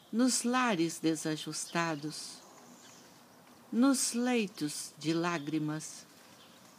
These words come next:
nas sarjetas. Vá, passarinho,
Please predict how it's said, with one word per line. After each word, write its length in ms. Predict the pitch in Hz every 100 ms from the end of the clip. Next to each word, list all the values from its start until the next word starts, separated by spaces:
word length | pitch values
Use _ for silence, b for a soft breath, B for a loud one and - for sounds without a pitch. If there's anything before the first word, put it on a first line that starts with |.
| - - - - -
nas 320 | 165 190 185
sarjetas. 1160 | - 220 202 - 240 233 - 147 - - - - - - - - - - - 233
Vá, 200 | 269 330
passarinho, 800 | - 160 - 147 147 143 139